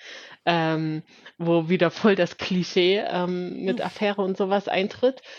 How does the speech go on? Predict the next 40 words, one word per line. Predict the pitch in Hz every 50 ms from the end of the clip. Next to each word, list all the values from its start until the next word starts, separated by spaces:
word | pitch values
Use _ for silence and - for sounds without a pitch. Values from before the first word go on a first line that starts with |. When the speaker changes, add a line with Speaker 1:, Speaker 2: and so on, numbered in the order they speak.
| - - - _ _ -
Speaker 1:
Und, | 196 190 185 185 185 185 185 180 180 180 185 180 175 175 -
äh, | - 160 185 180 175 - -
also | 202 220 277
ich | 311 -
kann's | - - 302 262 254
empfehlen, | 240 226 - - 226 208 190 180 170
auf | 196 208
jeden | 254 262 254 233
Fall | - 247 226 226
mal, | 233 226 226 208
wenn | 226 220 226
man, | 220 220 214 214 214 196 180 190
wenn | 208 208
man | 214 208 214
den | 214 214
Cast | 208 - - 214 202 214 214 _ - -
mag, | 202 196 196 196 196 196
wenn | - 190 185
man | 185 185 190
da | 190 185 180 180
was | 196 185 -
Leichtes | 208 180 185 208 196 - - 220 196 - -
sucht, | 214 214 214 208 202 190 196 - - 170
wie, | 143 139 - 196 214 226 220 - 165
wie | 147 123 113 - 202 214 214
er | 208 202
ja | 196 190
gesagt | 196 190 190 214 208 - -
hat, | 208 190 -
Apple | - - 196 208 202
T | 202 - - 196 196
V | 202 196
Plus, | - - 254 269 262 -
die, | - 190 180 190 190 180 180 185
die | - 190 165
hauen | 196 214 220
ja | 233 202 -
echt | - - - -
gute | - 208 190 202 190
Sachen | - 247 254 - 214 190 185 180 - - 175 196